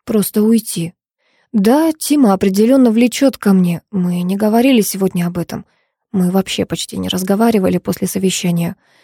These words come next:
Каждый занимался своим делом. Но я видела, какие взгляды он бросал на меня.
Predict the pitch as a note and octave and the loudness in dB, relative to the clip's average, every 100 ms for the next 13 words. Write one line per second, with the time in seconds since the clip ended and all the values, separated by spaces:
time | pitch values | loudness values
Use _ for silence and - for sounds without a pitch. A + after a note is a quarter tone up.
0 | _ - D4+ A#3 G#3+ A3 A3+ C4 A#3 F#3+ | _ -2 0 2 4 4 6 4 0 0
1 | G3+ G3 F#3+ F3 E3+ F3+ _ _ _ _ | 2 4 2 -2 -6 -12 _ _ _ _
2 | _ _ F3 D#3+ D#3+ F#3 F#3 A3+ B3+ G3+ | _ _ -8 -8 -4 -2 2 2 4 2
3 | F3 - F3+ - F3+ G3+ G#3 A#3 G#3 F3+ | 0 -4 -8 -6 -6 -2 0 2 2 0
4 | F3+ F3+ F#3+ F#3 F#3 F#3+ F#3+ | -2 -4 -4 -4 -2 -4 -6